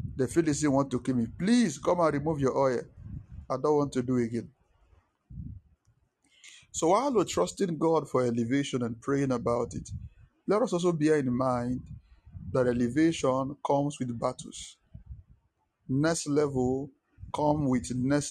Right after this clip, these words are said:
demon. Your next level has a battle.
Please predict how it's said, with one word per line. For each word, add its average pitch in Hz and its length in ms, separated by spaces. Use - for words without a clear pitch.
demon. 135 380
Your 127 100
next 151 340
level 135 600
has 143 640
a 135 100
battle. 127 460